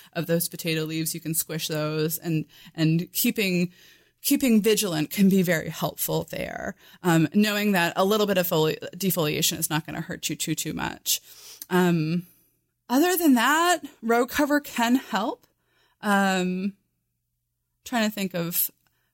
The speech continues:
other, other recommendations. There's, there's really very few biological controls that we recommend. There's a, there's a few, um, actually stink bug species, some, some predatory stink bugs. I can send you a picture of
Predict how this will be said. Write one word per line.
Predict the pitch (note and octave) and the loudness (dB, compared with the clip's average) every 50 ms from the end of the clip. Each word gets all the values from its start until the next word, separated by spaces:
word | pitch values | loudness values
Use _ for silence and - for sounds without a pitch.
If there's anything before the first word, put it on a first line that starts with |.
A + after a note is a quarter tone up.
| _ - - - | _ -20 -12 -6
other, | - F#3 F#3+ F3+ F3+ F3 - - | -2 0 0 0 0 0 -2 -4
other | - G3 F#3+ F3+ F3+ | -2 0 0 0 0
recommendations. | F3 - - - F3 E3+ E3+ E3 E3+ G3 - G#3 F#3+ F#3 - | 0 -4 -4 -2 -2 -2 -2 -2 -2 -4 -4 -4 -6 -4 0
There's, | - C#4 C#4+ C#4 C4 | 2 2 2 2 0
there's | - C#4 C#4 C4+ C4+ B3+ - | 0 2 2 2 0 -2 -6
really | - B3+ D#4 F#4 G4+ D#4+ | -4 -2 0 2 2 2
very | B3 A#3 A3 A3 A3 B3 | 2 2 2 2 2 2
few | - - A3 A3 G#3+ | 0 0 0 0 0
biological | - F3 E3 F3 F#3 F#3+ G#3 G3+ F#3+ - G3+ - - F#3+ | 0 0 0 0 0 0 -2 -2 -4 -4 -8 -14 -12 -10
controls | F#3+ G3+ F#3+ - - F#3+ F#3 F#3 F#3+ | -8 -8 -8 -6 -2 -2 -2 -2 -2
that | - - | -4 -4
we | - G3+ G3 | -4 -4 -2
recommend. | F#3+ F#3 F#3 - F#3+ F#3+ F#3+ F#3 F#3 F#3+ F3+ - - - - - - | -2 -4 -4 -4 -4 -2 0 0 0 0 -2 -4 -8 -20 -20 -12 -4
There's | - G#3 A3 G#3+ | 0 2 2 2
a, | A#3+ G#3 G3 - - | 2 0 0 0 0
there's | G#3 G#3 G#3 G#3 | 0 0 0 0
a | F#3 | -2
few, | - - - - C4+ D4+ D#4 C#4+ B3 A3+ G#3+ G#3+ G#3 A3 A#3 - _ _ - - _ - | -2 -4 -4 -2 0 0 2 2 2 2 4 4 4 2 2 -2 _ _ -20 -12 _ 0
um, | F#3 F3+ F3 F3 F3 F3 - - - | 2 2 4 4 2 0 -2 -2 -4
actually | G3 - - - G3+ F3+ | -4 -2 -2 -2 0 0
stink | - - - - G3 G3+ A3+ - - | -2 -2 -2 -2 -2 -2 -2 -2 0
bug | A#3 A#3+ A#3+ A#3+ | -2 -2 0 0
species, | - - B3+ B3 B3+ - - B3+ B3+ B3+ C4 B3+ - | -2 -4 -2 -2 -2 -2 -2 -2 -2 -2 -2 -2 -2
some, | G#3+ G3 F#3+ | -4 -4 -4
some | F#3+ - - F3+ | -2 -2 -2 -4
predatory | F3 - - F#3 F3+ F#3 F#3+ - - F#3+ F3 E3+ | -6 -6 -4 -2 -2 -2 -2 -4 -6 -4 -2 -2
stink | F3 - - - - F#3 - | -2 -2 -2 -4 -6 -8 -6
bugs. | - G3+ G3 G#3 G3+ G#3 G#3 | -4 -4 -2 -2 -2 -2 -4
I | F3+ | -6
can | F3+ F3+ F3+ | -6 -6 -6
send | F3+ - F#3 F#3 | -6 -4 -4 -4
you | F#3 F#3+ | -4 -4
a | F#3 F#3 | -6 -8
picture | - F#3+ - - - G3 F3+ F3+ | -8 -12 -12 -10 -6 -4 -2 -2
of | F3 E3+ E3+ - | -2 -4 -6 -8